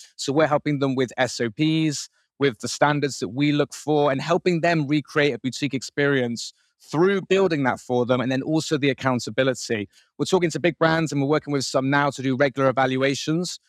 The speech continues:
that wouldn't be featured in the Fit Guide. So we go in every month, or maybe if they have a hundred locations, we go to one in ten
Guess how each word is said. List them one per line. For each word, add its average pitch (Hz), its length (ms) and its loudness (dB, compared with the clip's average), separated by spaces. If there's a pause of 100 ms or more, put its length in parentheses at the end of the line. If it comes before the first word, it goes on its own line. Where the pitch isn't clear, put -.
(120)
that 131 120 0
wouldn't 139 300 0
be 131 60 -2
featured 131 380 -2
in 127 80 2
the 123 60 0
Fit 123 280 -2
Guide. 135 260 2
So - 160 -4
we 127 200 0
go 135 140 2
in 135 120 0
every 123 260 0
month, 165 440 0 (200)
or - 100 0
maybe 156 220 2
if 147 80 -2
they 156 80 0
have 143 160 2
a 135 60 0
hundred 147 320 0
locations, 135 520 -2
we 135 120 -2
go 131 100 0
to 127 160 -6
one 139 260 0
in 139 180 0
ten 131 520 -2